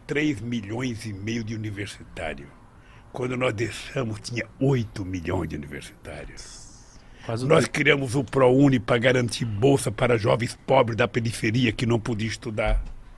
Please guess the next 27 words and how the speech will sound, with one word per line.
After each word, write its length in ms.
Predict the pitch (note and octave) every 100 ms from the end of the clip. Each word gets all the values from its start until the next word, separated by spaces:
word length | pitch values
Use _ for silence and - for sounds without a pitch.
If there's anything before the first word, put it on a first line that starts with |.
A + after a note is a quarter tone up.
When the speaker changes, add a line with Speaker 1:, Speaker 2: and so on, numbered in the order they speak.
| - - - - - - -
Speaker 1:
Nós 180 | F#3+
garantimos 720 | D#3+ E3 D#3+ C#3+ - E3 D3+ C3+
o 80 |
fies, 640 | C#3+ - C#3 D3 B2 - - - - - - - -
sabe, 280 | D3+ C#3 C3+
com 160 | D3
financiamento 720 | - C#3+ C#3+ - C3+ C3+ C3
do 100 | B2
Estado 360 | C3 - D3+ A#2+
pra 120 | - C3+
garantir 480 | C3+ B2+ A2 C3+
que 120 | - A#2+
filho 220 | C#3+ C#3
de 140 | A#2+
pobre 280 | G#2 B2 A2
que 100 | -
quisesse 340 | - A#2+ B2+ A#2+
tomar 220 | C3+ B2+
dinheiro 220 | A#2+ B2+
emprestado 460 | A#2+ - G#2+ C3 A2+
pra 100 | A#2+
pagar 240 | G#2 A2
a 40 | A#2+
universidade 480 | A#2 A#2 G#2 G#2+ -
pudesse 280 | A#2 A#2 -
tomar. 500 | C#3+ B2 A#2+ G#2+ - - - - - - - - - - - -
Sabe? 320 | D3 D3+ G#2+